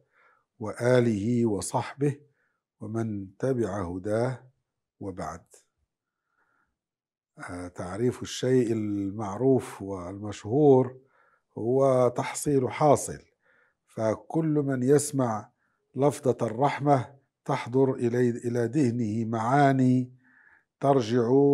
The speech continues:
إلى الرأفة، ترجع إلى الشفقة، ترجع إلى اللين. ف-، آه، الفعل رحمه عكس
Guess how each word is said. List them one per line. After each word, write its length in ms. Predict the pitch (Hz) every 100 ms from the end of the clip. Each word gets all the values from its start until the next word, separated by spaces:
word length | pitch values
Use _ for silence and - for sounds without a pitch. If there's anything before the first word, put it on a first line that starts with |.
| 143 -
إلى 420 | 120 120 117 107 123
الرأفة، 760 | 110 110 139 - - 147 135 - _ _ _ _ _ _ _
ترجع 520 | 123 123 110 123 113
إلى 220 | 123 113 117
الشفقة، 1040 | - - 147 - 147 - 151 135 - _ _ _ _ _
ترجع 460 | 113 113 104 117 131
إلى 280 | 123 117
اللين. 840 | 110 110 110 135 151 151 143 139 120 _ _ _ _ _ _ _
ف-، 140 | -
آه، 720 | 135 135 131 127 123 117 120 - _ _ _ _ - 123 113 110 107 104 101 101 104 117
الفعل 680 | 113 110 - 165 139 143 127 101 101 - 107
رحمه 840 | 147 147 147 135 120 107 123 123 - _ _ _ _ _ _ _ _
عكس 720 | - - 156 147 - - -